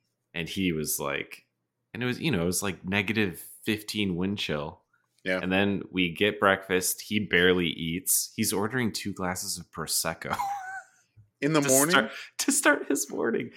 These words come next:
Speaker 2: The
Speaker 1: I'm like,
Speaker 2: fuck is
Speaker 1: "Jeff,
Speaker 2: wrong?
Speaker 1: get a Bloody Mary or something." But he doesn't drink beer, so he didn't, you know. Then we go to the game, which I sent some pictures to you guys. I mean,
Speaker 2: Yeah.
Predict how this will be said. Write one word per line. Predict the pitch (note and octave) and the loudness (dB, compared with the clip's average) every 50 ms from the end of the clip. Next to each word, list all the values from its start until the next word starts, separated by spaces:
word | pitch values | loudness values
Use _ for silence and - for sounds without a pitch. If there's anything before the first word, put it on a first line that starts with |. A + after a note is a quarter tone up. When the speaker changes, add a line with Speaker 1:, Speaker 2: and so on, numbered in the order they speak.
| - - | -14 -12
Speaker 2:
The | - - - | -12 -10 -8
Speaker 1:
I'm | A2+ C3 | -4 -2
like, | C3 B2 A2+ | -2 -4 -2
Speaker 2:
fuck | - | -2
is | - | -2
Speaker 1:
"Jeff, | D3 D#3 D#3 C3 G#2 | 0 2 2 0 0
Speaker 2:
wrong? | F2+ | -2
Speaker 1:
get | F2 B2 C#3 | -6 -2 -2
a | E3+ B2 | -2 -2
Bloody | F2 - F#2 F2+ A2 A#2 B2 G#2+ | -2 -4 -2 -2 0 0 0 0
Mary | F2 D#2+ E2+ F2 G#2 A#2+ B2+ A2 F2+ E2 | 0 0 0 0 0 2 2 2 2 2
or | D#2 D#2 | 0 -2
something." | D2+ - - D#2 D2+ D2+ - - C#2+ D2 D#2 D#2 - _ | -4 -6 -8 -8 -10 -12 -14 -16 -16 -16 -16 -20 -20 _
But | - D#2+ D2+ D#2 - _ _ _ _ _ _ _ _ _ | -12 -12 -12 -12 -14 _ _ _ _ _ _ _ _ _
he | - E2+ | -8 -4
doesn't | G2 G#2 G#2 A#2+ A2+ | -2 0 0 0 0
drink | - A#2 A2 G#2 - | 2 2 2 0 0
beer, | - G#2 A2 A#2 G#2 F2 - | -2 -2 0 0 0 -2 -2
so | - - - E2 E2 | -4 -4 -4 -4 -4
he | E2 E2+ F2 | -4 -4 -6
didn't, | E2 E2 F2 F2 F2+ F2 - - _ | -6 -6 -6 -6 -6 -8 -10 -12 _
you | - E2 | -14 -12
know. | D#2+ D#2+ - _ _ _ _ _ _ _ _ _ _ _ _ - | -12 -12 -14 _ _ _ _ _ _ _ _ _ _ _ _ -2
Then | F#2+ F#2+ F#2+ | 0 2 2
we | G2 G2 F#2 | 2 4 4
go | G2 F#2+ | 4 4
to | F2+ F2+ | 4 2
the | E2 E2+ | -2 -2
game, | - F2 E2+ E2+ F2+ F#2+ | 2 4 4 4 4 4
which | F#2 F2 - - | 2 0 0 2
I | E2 E2 | 0 0
sent | D#2+ - - - F2 D2+ - | 0 -2 -2 -4 -4 -4 -4
some | - - D#2+ | -6 -6 -8
pictures | - - E2+ - - - F2+ F2 - - | -8 -10 -10 -8 -8 -8 -8 -8 -8 -6
to | - E2+ | -6 -8
you | E2+ D#2+ | -8 -6
guys. | F2 F2 F2 F2+ F2+ F2+ - - - - - - - - - - _ _ - | -6 -6 -4 -4 -4 -4 -2 -2 -4 -4 -6 -10 -18 -20 -20 -20 _ _ -10
I | - D2 E2 | -8 -8 -6
mean, | E2 D#2+ D2+ D2+ | -4 -4 -4 2
Speaker 2:
Yeah. | A#2+ A#2+ F#2+ | 4 2 2